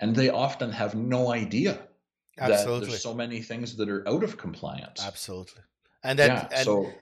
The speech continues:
Speaker 2: and this is help us to just be on track. And, and again,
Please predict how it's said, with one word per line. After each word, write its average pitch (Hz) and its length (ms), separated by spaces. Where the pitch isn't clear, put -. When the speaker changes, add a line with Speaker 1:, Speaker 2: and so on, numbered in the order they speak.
Speaker 2:
and 143 240
this 175 180
is 185 120
help 165 320
us 156 140
to 143 140
just 143 320
be 143 120
on 123 200
track. 123 500
And, 147 240
and 165 160
again, 160 320